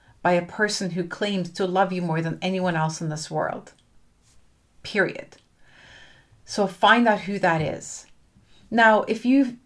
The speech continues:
look back and reflect and you say to yourself, which I know I did, "Well, there were definitely during some fights and some things where I got very emotional, very triggered, a lot of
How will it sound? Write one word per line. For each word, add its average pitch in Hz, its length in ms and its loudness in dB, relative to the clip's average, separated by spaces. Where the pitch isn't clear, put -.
look 240 320 2
back 202 400 4
and 208 100 -4
reflect 180 640 -2
and 180 180 -4
you 190 160 -2
say 185 240 -2
to 180 120 -8
yourself, 175 360 0
which 190 200 -6
I 202 100 0
know 233 160 0
I 262 160 4
did, 175 320 -2
"Well, 285 400 6
there 247 120 4
were 240 100 2
definitely 247 360 2
during 233 240 0
some 220 200 -4
fights 202 420 2
and 180 140 -4
some 185 240 -2
things 180 280 -2
where 180 140 0
I 226 220 4
got 202 340 2
very 220 420 4
emotional, 175 520 -4
very 233 500 4
triggered, 175 460 -6
a 165 40 -8
lot 220 360 4
of 170 240 -2